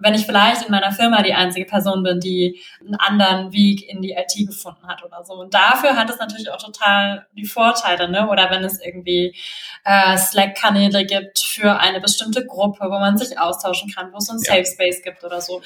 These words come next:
Speaker 1: Dafür ist es dann wieder total gut. Und das hält mich auch nach wie vor davon ab, alles zu löschen und zu sagen, „Okay, es ist alles böse“,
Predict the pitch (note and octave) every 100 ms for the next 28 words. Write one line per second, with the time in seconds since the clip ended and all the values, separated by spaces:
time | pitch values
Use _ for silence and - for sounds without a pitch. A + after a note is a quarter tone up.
0 | - - G3 F#3+ A#3+ C4 B3+ B3+ A3+ A3+
1 | A3+ A3+ - A3 G3 A#3+ C#4 F3+ G#3 A3
2 | A3+ A#3+ C4+ C4+ - - C4 C#4+ - A#3+
3 | A3 A3 A3+ - A#3+ A3+ B3 C4+ - G#3+
4 | B3 D#4 B3+ A#3 - G#3+ A3 G#3+ G#3+ -
5 | C4 C4 C4 - - A3 - C4 D4+ A3+
6 | A3+